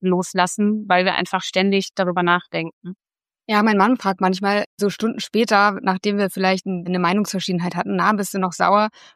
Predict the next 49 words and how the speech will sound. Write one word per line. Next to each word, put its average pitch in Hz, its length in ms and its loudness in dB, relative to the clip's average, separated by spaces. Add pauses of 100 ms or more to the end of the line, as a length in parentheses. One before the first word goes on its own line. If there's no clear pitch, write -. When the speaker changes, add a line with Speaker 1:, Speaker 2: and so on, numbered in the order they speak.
(100)
Speaker 2:
Ich - 80 -18
denke, 196 240 -2
„Nee, 196 280 0 (180)
nach 180 140 0
neunzig 202 340 0
Sekunden 190 340 0
war 180 100 4
ich 180 80 -2
schon 175 100 -2
nicht 170 120 -4
mehr 170 120 2
sauer.“ 165 320 2
Aber 180 220 2
im, 190 280 -2
im 202 180 2
Thema 240 540 4
bin 214 160 -2
ich 220 140 -6
immer 233 160 2
noch 190 160 2
der 175 120 -2
Meinung. 165 440 0 (480)
Speaker 1:
Bin 226 120 -2
ich 220 120 -4
immer 208 180 -2
noch 208 140 -2
drin. 196 500 -6
Ja, 202 160 0
ja, 196 280 2
genau. 196 480 -2 (340)
Ja, 220 240 4
das 240 140 -2
ist 247 140 -6
auf 220 160 -4
jeden 226 200 -2
Fall 214 480 0
dann 214 160 2
natürlich 220 400 -2
der 196 280 2
nächste 208 400 -2
Schritt, - 300 -6
der 185 120 -2
sozusagen 180 520 -2
folgt, 175 520 -4
ne? 196 140 2
Aber 214 120 2
ich 214 80 -6
finde 220 220 -4
erstmal 202 440 2